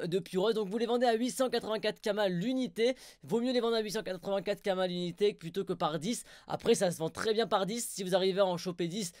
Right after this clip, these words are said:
Mais voilà, regardez selon votre serveur le meilleur prix, le meilleur rapport qualité-prix, enfin le meilleur juste rapport prix quoi, tout simplement, temps prix, le temps de vente et le prix. Mais voilà, déjà ça sera la première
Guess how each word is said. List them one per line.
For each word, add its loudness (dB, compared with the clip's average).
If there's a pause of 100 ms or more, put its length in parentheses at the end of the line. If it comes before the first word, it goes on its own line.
(180)
Mais -4
voilà, 6 (140)
regardez 6
selon 2
votre 0
serveur 2
le -2
meilleur 0
prix, -6 (180)
le -4
meilleur 4
rapport -2
qualité-prix, -4
enfin 0
le 2
meilleur 2
juste -6
rapport -2
prix -2
quoi, -4
tout -14
simplement, -4
temps 0
prix, -4 (280)
le -2
temps -2
de 2
vente 0
et -6
le -2
prix. -8 (240)
Mais -4
voilà, 2
déjà 2
ça -6
sera -4
la 4
première 0